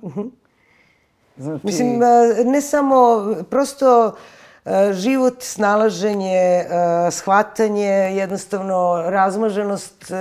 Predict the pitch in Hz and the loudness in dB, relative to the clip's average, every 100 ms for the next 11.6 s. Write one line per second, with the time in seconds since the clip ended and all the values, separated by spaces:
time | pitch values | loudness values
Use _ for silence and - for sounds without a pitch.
0 | 185 190 185 185 185 180 - - - - | -6 -4 0 2 2 -2 -8 -20 -20 -4
1 | 196 196 196 202 190 196 190 - 190 185 | 0 2 0 -4 -4 -4 -6 -6 -4 -2
2 | 185 190 196 190 202 196 190 190 180 175 | -2 0 -2 -2 -2 -2 -2 -4 -4 -6
3 | - 175 160 139 123 117 101 95 _ - | -4 -2 -2 -2 -6 -6 -12 -16 _ -16
4 | 151 120 135 120 120 147 - _ _ _ | -12 -10 -12 -12 -14 -16 -18 _ _ _
5 | _ _ - 139 165 190 160 196 185 175 | _ _ -12 -6 -4 -4 -4 -6 -8 -12
6 | - 147 - 185 175 _ _ - - - | -16 -14 -12 -12 -12 _ _ -20 -20 -20
7 | - - _ _ _ - 185 214 202 180 | -20 -20 _ _ _ -6 -2 2 0 0
8 | - 202 196 196 196 202 196 226 196 - | -2 0 2 2 0 -2 -2 -4 -4 -6
9 | 180 - 196 233 262 - 262 233 202 170 | -8 -2 4 4 4 2 4 6 4 -2
10 | 170 196 196 185 - 170 170 151 139 131 | 2 4 4 0 -6 -6 -2 -2 -2 -8
11 | - - - 139 190 151 | -16 -20 -12 -6 -2 -2